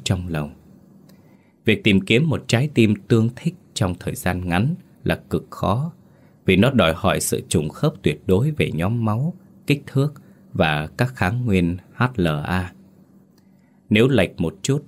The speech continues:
ca mổ sẽ thất bại và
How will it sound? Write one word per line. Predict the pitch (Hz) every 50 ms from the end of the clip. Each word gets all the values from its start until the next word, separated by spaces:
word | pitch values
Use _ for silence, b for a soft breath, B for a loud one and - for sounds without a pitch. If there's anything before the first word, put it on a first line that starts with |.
| _ - _ _ _ _ _ _
ca | - 104 87
mổ | 87 85 78 78 82
sẽ | - - - 98 -
thất | - - 131 - -
bại | - 104 82 76 - - _ _ _ _ _ _ _ _
và | - - 90 82 80 76 76 76